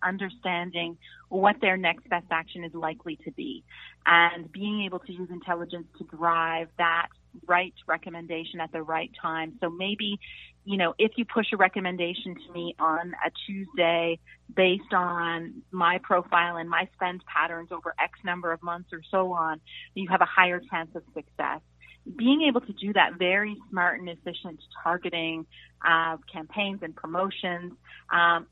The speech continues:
and being able to understand the, um, response you're likely to get based on the different ways you can reach the customer also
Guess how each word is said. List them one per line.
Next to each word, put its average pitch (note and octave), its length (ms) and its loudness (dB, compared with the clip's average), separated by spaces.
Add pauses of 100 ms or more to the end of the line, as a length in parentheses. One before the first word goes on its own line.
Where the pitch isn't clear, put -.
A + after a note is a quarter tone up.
and A#3 460 0
being G#3 220 -4
able B3 180 -2
to - 160 -6
understand F#3+ 960 -4 (480)
the, F#3 480 -4
um, E3+ 420 2 (300)
response A3 600 4
you're G3 140 -2
likely G3 480 2
to G3+ 60 -6
get F3+ 300 2
based F3+ 320 -2
on E3+ 200 2
the E3+ 80 -6
different G3 380 -4 (160)
ways F3+ 280 2
you F3+ 80 -12
can E3+ 240 -10
reach F3 260 -6
the F3 80 -6
customer C4 640 -4 (400)
also G3 680 4